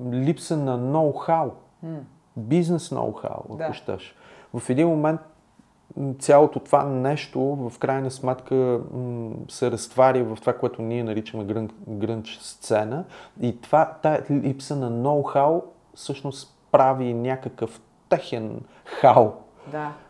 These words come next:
Speaker 1: за това как да правят музика,
Speaker 2: От
Speaker 1: коя
Speaker 2: дефект ефект.
Speaker 1: от дефект ефект, точно така.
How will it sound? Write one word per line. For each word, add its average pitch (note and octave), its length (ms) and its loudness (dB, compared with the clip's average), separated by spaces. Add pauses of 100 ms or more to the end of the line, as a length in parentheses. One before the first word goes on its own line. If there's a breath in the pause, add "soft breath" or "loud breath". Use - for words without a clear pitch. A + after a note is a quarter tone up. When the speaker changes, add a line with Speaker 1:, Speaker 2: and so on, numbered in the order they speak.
(160)
Speaker 1:
за A#2 220 -4
това A#2+ 140 8
как A#2+ 340 6
да B2 180 4
правят A2+ 380 2
музика, G#2 460 -6
Speaker 2:
От A2 420 -2
Speaker 1:
коя B2 260 6
Speaker 2:
дефект A#2 160 -2
ефект. A2 320 0
Speaker 1:
от A#2 100 4
дефект B2+ 500 6
ефект, G#2+ 500 -2
точно A2+ 300 2
така. - 320 -4